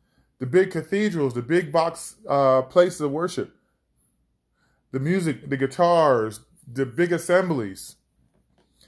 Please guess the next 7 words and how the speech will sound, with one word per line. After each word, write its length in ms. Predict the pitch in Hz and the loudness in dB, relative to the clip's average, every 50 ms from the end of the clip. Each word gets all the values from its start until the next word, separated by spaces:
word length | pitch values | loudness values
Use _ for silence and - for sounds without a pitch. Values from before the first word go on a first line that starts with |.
| _ _ - | _ _ 6
that 200 | 190 220 220 - | 6 6 6 6
stuff. 800 | - - - - - 254 233 190 147 - - - - - - - _ _ _ _ _ _ _ _ _ _ _ _ _ _ _ _ _ _ _ _ _ _ _ _ _ _ _ _ _ _ _ _ _ _ _ _ _ _ _ _ _ _ _ _ _ _ _ _ _ _ _ _ _ _ _ - | 0 0 0 4 6 6 6 6 4 0 -8 -10 -12 -12 -14 -16 _ _ _ _ _ _ _ _ _ _ _ _ _ _ _ _ _ _ _ _ _ _ _ _ _ _ _ _ _ _ _ _ _ _ _ _ _ _ _ _ _ _ _ _ _ _ _ _ _ _ _ _ _ _ _ -4
And 100 | - 135 | -2 -2
you 60 | 165 | -2
can't 280 | 165 - - 226 214 165 | -2 0 -2 -2 -2 -2
be 240 | 175 175 180 - - _ _ _ - | -4 -8 -8 -10 -14 _ _ _ 2
unkind. 720 | 196 220 214 202 - - - 175 180 185 160 135 117 113 | 2 2 2 2 -4 -6 -6 -6 -4 -2 -2 -2 -4 -6